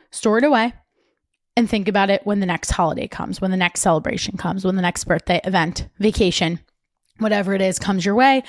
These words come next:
and you have the opportunity to practice it. This has been another awesome episode of The Fix. I hope you guys have enjoyed it.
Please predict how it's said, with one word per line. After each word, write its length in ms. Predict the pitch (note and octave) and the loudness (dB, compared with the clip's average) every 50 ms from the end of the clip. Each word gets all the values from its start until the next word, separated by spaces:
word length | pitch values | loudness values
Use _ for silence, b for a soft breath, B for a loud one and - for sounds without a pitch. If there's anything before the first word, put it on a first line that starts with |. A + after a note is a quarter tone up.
| B B B B B B - | B B B B B B -2
and 120 | A#3+ A3+ | 0 2
you 60 | A#3 F#3+ | 2 2
have 260 | E3 F#3+ F#3 F#3 E3+ | 2 0 0 2 2
the 120 | F#3+ - | 2 2
opportunity 720 | - E3+ - D#3+ D#3 - - E3 E3 D#3+ E3 E3+ F3 E3 b b b b b b b b b b - | 2 0 0 -2 -2 -2 -2 -2 -2 -2 -2 -4 -4 -6 b b b b b b b b b b -10
to 100 | - - | -10 -6
practice 440 | - - - - - - - - | -4 -4 -6 -4 -8 -6 -6 -4
it. 120 | - - - _ _ _ _ _ _ _ _ _ _ _ _ _ _ _ _ _ _ _ | -6 -6 -8 _ _ _ _ _ _ _ _ _ _ _ _ _ _ _ _ _ _ _
This 240 | G#3 F3 G3 F#3+ - | -4 -2 -2 0 0
has 140 | G3 F3+ E3 | 0 0 0
been 120 | G3 F#3 | 0 -2
another 360 | F3 F3+ F3+ F3 F3 F3 - - _ | 0 0 0 0 0 -2 -4 -2 _
awesome 320 | - A#3+ - - - B3 - - | 0 2 2 2 -2 -2 0 0
episode 440 | - - A3+ G3+ - - G#3+ G3 - - | 0 0 2 2 2 2 2 2 2 0
of 140 | G3+ F#3 F3 | 0 0 0
The 80 | F#3+ | -2
Fix. 380 | F#3 - - G3+ F#3+ - - - - | 0 2 0 0 0 0 -6 -6 -4
I 80 | G3 | -4
hope 280 | F#3+ - - A3+ G#3 F#3 | -2 0 0 -2 -2 -2
you 80 | F#3+ | 0
guys 220 | E3+ G#3+ G3 F#3+ F3+ | 2 2 2 2 2
have 100 | F3 F3 | 0 -2
enjoyed 380 | F3+ F3 E3+ G3+ F#3+ F#3+ F3+ | -2 0 0 2 2 4 4
it. 180 | F#3+ F#3+ F#3 | 4 4 2